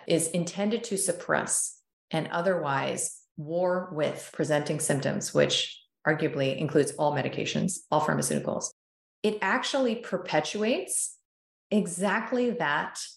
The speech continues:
which it purports to resolve. And this is true not only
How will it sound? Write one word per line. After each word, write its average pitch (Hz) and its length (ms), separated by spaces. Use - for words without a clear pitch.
which 190 440
it 208 240
purports 151 600
to 156 260
resolve. 143 920
And 160 260
this 220 200
is 262 140
true 190 360
not 175 280
only 185 580